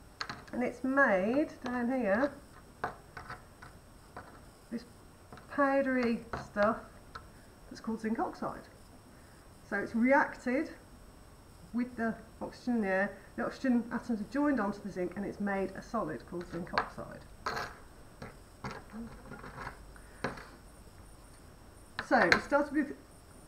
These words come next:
copper, pretty unreactive, thin layer of oxide on it, went through iron, had our nice sparkly twinkles, zinc,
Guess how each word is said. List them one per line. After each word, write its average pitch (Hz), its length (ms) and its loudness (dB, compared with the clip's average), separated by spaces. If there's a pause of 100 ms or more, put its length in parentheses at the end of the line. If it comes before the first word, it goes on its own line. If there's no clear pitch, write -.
(180)
copper, 330 560 4 (1400)
pretty 277 220 -2
unreactive, 277 720 2 (720)
thin 277 220 4
layer 262 240 6
of 247 60 4
oxide 254 580 2
on 254 160 2
it, 262 200 2 (1080)
went 277 160 2
through 285 140 6
iron, 262 560 8 (220)
had 262 100 0
our 262 100 4
nice 262 200 4
sparkly 262 360 0
twinkles, 262 600 2 (160)
zinc, 262 340 2